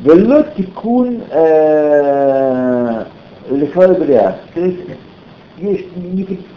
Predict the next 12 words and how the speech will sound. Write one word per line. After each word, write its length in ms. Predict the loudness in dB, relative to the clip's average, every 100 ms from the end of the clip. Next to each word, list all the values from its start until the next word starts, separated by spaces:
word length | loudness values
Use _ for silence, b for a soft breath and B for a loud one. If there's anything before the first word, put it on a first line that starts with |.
| -20 -4
кроме 320 | 0 2 0
знания 580 | -2 -2 0 0 -2 -4
ничего 380 | -8 -10 -8 -6
не 360 | -4 -4 -4 -8 -16 -20 -20 -20 -14
притекает 640 | -12 -8 -4 4 6 6 0
к 220 | -6 -6
душе 580 | -10 2 4 4 2 -4 -16
и 60 | -10
не 160 | -8 -6
происходит 680 | 0 0 0 -2 -2 -2
исправление 600 | -10 -6 -2 2 2 0
творения. 640 | 0 2 4 2 -2 -6